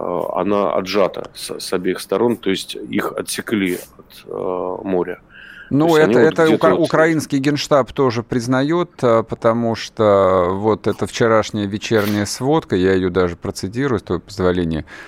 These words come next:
Speaker 2: «Противник временно удерживает сухопутный коридор с Крымом и блокирует выход к Азовскому морю».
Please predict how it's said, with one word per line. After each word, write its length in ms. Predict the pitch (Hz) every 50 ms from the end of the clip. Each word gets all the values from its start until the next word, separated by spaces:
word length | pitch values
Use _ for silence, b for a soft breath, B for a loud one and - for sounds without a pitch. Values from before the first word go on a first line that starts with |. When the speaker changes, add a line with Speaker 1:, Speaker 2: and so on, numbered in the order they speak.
| B B _
Speaker 2:
«Противник 800 | - 117 123 123 117 - - 160 175 156 156 156 147 131 - -
временно 840 | - 147 123 107 113 127 131 139 143 143 135 127 127 123 120 117 117 113
удерживает 800 | 113 110 101 101 127 139 139 131 117 127 131 123 123 123 120 113
сухопутный 760 | - - 131 120 - - 110 104 - 120 117 110 - 113 104
коридор 480 | - - 107 101 101 98 104 101 98 -
с 80 | -
Крымом 460 | - - - 107 113 123 123 123 120 -
и 160 | - 107 104
блокирует 720 | 92 90 95 95 92 - - 107 107 104 107 101 95 - 92
выход 360 | 90 98 107 104 - 107 -
к 80 | -
Азовскому 640 | 90 85 82 87 87 85 - - - - 90 87 90
морю». 400 | 90 87 80 80 82 - - -